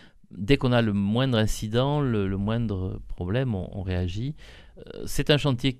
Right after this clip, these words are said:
considérable. C'est le plus gros chantier qu'ait jamais connu l'agglomération toulousaine. Donc, euh, dire que rien ne, ne sera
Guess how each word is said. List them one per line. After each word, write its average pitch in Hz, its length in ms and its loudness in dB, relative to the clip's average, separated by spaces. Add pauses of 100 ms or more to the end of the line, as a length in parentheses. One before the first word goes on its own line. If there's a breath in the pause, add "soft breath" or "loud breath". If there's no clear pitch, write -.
considérable. 113 540 -2
C'est 104 140 -6
le 92 40 -4
plus 117 120 -2
gros 110 160 0
chantier 110 320 0
qu'ait 107 140 -4
jamais 101 240 0
connu 123 520 0
l'agglomération 101 720 -2
toulousaine. 90 540 -4 (460 loud breath)
Donc, 107 400 2
euh, 60 100 -4 (340)
dire 123 360 0
que 110 100 -2
rien 110 300 4
ne, 101 260 2
ne 92 140 0
sera 92 640 -4